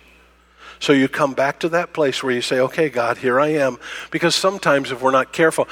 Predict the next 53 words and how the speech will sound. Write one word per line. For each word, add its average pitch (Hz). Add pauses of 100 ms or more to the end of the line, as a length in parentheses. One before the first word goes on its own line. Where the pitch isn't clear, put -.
(300)
"Well, 156
you 143
know, 135
I'm 139
sure 156
God's 135
tired 131
of 123
hearing 131
from 123
me. 135
I'm 135
embarrassed 131
to 139
go 123
back 123
and 117
ask 127
him. 123
I 123
tried 127
that, 127
it 120
didn't 117
work, 123
and 110
I 123
didn't 123
do 123
it, 117
and, 113 (280)
and 123
I, 131
I 139
just, 131 (160)
you 143
know," 120 (180)
no, 135
no, 147
no. 131 (140)
You 135
get 143
back 127 (320)
in. 120
You 131
go 127
back 120
in. 110
"God, 127
here 127
I 123
am 120
again. 104